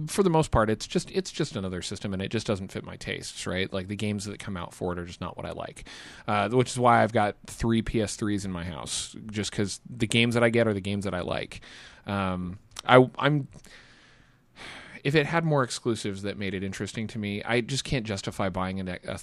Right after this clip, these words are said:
an Xbox just for, like, Xbox Live Arcade games. It doesn't seem, that just doesn't seem like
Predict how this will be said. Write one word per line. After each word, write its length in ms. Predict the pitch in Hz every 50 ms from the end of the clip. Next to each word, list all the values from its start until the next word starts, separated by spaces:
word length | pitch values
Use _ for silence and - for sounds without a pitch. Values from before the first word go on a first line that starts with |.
| - -
an 120 | - 98 95
Xbox 420 | 95 - - - 95 - - -
just 300 | - - 98 95 - -
for, 200 | - - 107 98
like, 200 | 95 92 85 -
Xbox 360 | - 92 - - 107 95 -
Live 160 | - 92 87
Arcade 400 | 85 82 - - - - 95 95
games. 440 | - - 123 131 139 151 - - - - - - - - - - - - - -
It 80 | 123
doesn't 260 | 120 135 135 143 131
seem, 520 | 113 - - 127 120 113 110 107 101 92 - _ - - - - - - - - - -
that 260 | - 110 120 120 117
just 180 | 127 117 -
doesn't 200 | - 104 95 98
seem 280 | 92 - - 110 98 95
like 300 | 92 87 85 - -